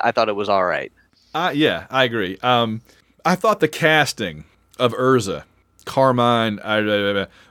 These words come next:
Speaker 2: was really good because you needed somebody that was kind of a match physically for Londo, but not a lot more physical than him, so it would be implausible that Londo would win,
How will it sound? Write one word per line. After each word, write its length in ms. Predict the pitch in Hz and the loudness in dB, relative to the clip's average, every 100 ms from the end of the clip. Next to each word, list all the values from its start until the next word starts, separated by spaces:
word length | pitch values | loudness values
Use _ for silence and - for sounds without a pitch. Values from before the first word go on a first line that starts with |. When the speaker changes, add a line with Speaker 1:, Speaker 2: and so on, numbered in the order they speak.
| - | -2
Speaker 2:
was 200 | 123 113 | 0 2
really 280 | 156 143 113 | 2 2 2
good 560 | 131 147 113 98 95 - _ _ 104 | 2 4 4 2 -2 -12 _ _ -6
because 520 | 98 120 - 127 120 113 | 0 0 2 2 2 0
you 100 | 135 | -2
needed 280 | 165 175 | 2 2
somebody 880 | 139 147 135 123 120 113 110 110 107 _ _ _ - | 2 -2 0 2 4 4 2 0 -4 _ _ _ -4
that 240 | 143 139 | 0 0
was 220 | 131 123 - | 2 0 0
kind 400 | - 160 160 139 | -2 0 2 2
of 340 | 120 110 113 - | 2 0 -8 -8
a 100 | 110 | -6
match 600 | 107 127 139 147 - - | -2 2 2 2 -2 -12
physically 560 | - 143 127 147 127 | -2 0 0 -2 -2
for 180 | 117 117 | -2 -2
Londo, 800 | 113 117 127 123 117 117 113 110 117 | 0 2 2 2 0 2 2 0 -2
but 180 | 117 135 | -4 -2
not 360 | 131 139 147 - | 0 2 2 0
a 80 | |
lot 300 | 120 131 127 | 2 2 0
more 220 | 120 110 98 | -2 -4 -4
physical 580 | - 147 147 135 131 | -4 0 0 0 0
than 160 | 117 113 | 0 0
him, 540 | 113 117 110 104 104 - | 0 -2 0 -2 -4 -6
so 140 | - 135 | 0 2
it 60 | |
would 120 | 110 | 2
be 120 | 113 113 | 0 2
implausible 600 | 107 - 135 123 107 104 | 0 2 4 4 4 -2
that 80 | 104 | 0
Londo 280 | 117 107 | 2 2
would 120 | 95 98 | 0 0
win, 480 | 180 139 110 104 | 0 2 2 0